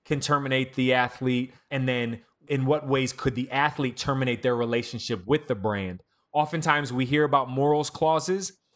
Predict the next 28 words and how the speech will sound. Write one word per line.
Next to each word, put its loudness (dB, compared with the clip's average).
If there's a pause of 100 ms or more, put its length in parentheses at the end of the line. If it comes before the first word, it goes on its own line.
(180)
which 0
is 0
where 2
an, -6
a -2
brand 0
can -2
terminate 0 (240)
the -2
athlete -2 (120)
if 0
there's 2 (260)
something 0
of 0
moral 4
turpitude, 0 (240)
which, -2
you -6
know, 0
means -2
if, -4 (280)
uh, -2
you -2
know, 0
oftentimes 0
it, -2
it 2
will, -2